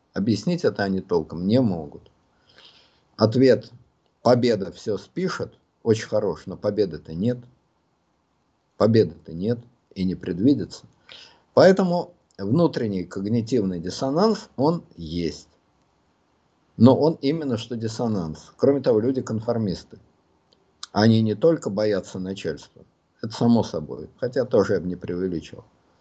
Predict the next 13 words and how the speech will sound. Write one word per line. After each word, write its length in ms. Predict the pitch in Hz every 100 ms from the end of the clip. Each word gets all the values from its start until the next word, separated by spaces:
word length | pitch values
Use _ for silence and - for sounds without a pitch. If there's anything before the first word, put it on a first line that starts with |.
| _ _ _ _ _
Люди 420 | 95 113 160 143
хотят 520 | 120 - 98 110 98 85
говорить 500 | 92 92 87 80 -
то, 380 | 131 175 202 - _ _ _
что 380 | - - - 117
в 80 | 127
тренде. 500 | - 92 85 78 78 _ _ _ _ _ _ _ _ _ - - -
Я 180 | 104 117
думаю, 320 | 135 127 101
что 200 | - 98
сегодня 500 | - 117 113 95 87
в 80 | -
тренде 580 | 104 104 87 76 65